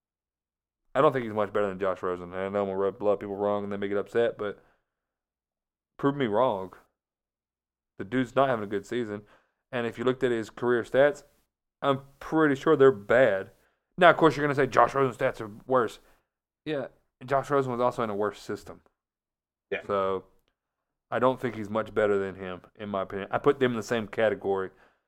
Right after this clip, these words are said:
Speaker 1: just because they don't have the same exact stats or the same exact, you know, win-loss records or what. He's in the same category to me. You can't tell me otherwise. Tim
Speaker 2: Okay.
Speaker 1: Tebow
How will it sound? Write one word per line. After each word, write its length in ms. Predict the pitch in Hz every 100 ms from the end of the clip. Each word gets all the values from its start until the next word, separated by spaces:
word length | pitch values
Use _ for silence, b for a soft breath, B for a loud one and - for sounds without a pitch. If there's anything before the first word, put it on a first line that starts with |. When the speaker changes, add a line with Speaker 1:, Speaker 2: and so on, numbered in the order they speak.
| _ _ -
Speaker 1:
just 160 | 127 -
because 260 | - 131
they 100 | 120
don't 140 | 123 123
have 100 | 110
the 80 | 98
same 320 | 127 120 117
exact 480 | 107 117 110 - -
stats 400 | 110 101 - 101
or 100 | 95
the 160 | 95
same 240 | - 117 113
exact, 420 | 107 113 107 - _ _ _ _
you 80 | 113
know, 300 | 104 95 98 _ _ _ _
win-loss 500 | 120 123 117 113 110
records 440 | 107 101 104 101 98
or 80 | 101
what. 220 | 113 - b b _ _ _ _ _ _
He's 140 | 120 139
in 60 | 147
the 80 |
same 240 | 127 143 127
category 520 | 127 117 113 101 95
to 120 | 98
me. 160 | 95 92 _ _ _ _ _ _ _ _ _ _ _ _ _ _ -
You 80 | 101
can't 240 | 120 113
tell 120 | 117
me 100 | 107
otherwise. 400 | 104 95 90 92 _ _ _ _ -
Tim 220 | 196 202
Speaker 2:
Okay. 160 | 156 208 226
Speaker 1:
Tebow 380 | 127 107 101